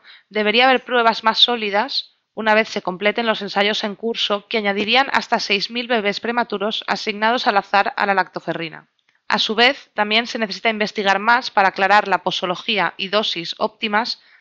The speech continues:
de la lactoferrina, el tipo de lactoferrina que debe utilizarse, ya sea humana o bovina,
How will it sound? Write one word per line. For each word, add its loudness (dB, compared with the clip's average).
de 0
la 6
lactoferrina, -2
el 0
tipo -4
de 4
lactoferrina -2
que -6
debe -2
utilizarse, -4
ya 0
sea 2
humana 0
o -6
bovina, -2